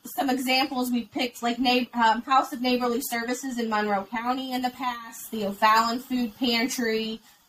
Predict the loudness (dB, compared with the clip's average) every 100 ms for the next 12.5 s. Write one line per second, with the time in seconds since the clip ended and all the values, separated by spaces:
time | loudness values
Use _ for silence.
0 | _ 4 6 8 4 2 -2 -8 _ _
1 | -20 _ _ 4 4 4 2 2 2 4
2 | 2 -2 -4 -2 -2 -2 -6 -4 0 0
3 | 0 -4 -10 2 6 6 2 _ _ _
4 | 0 2 2 2 6 6 6 2 2 -2
5 | 0 0 4 6 6 4 2 -6 -6 -2
6 | 0 0 -4 -8 -2 -2 -2 -4 -2 0
7 | -2 0 0 0 -2 -4 -2 -2 -2 0
8 | 0 -2 -2 2 2 2 -2 -4 -4 -2
9 | 0 0 2 -2 0 -2 0 -2 -2 4
10 | 4 4 0 -4 -6 -6 -8 -4 -4 0
11 | 2 2 2 2 2 2 0 -2 -4 -4
12 | -8 -8 -6 -6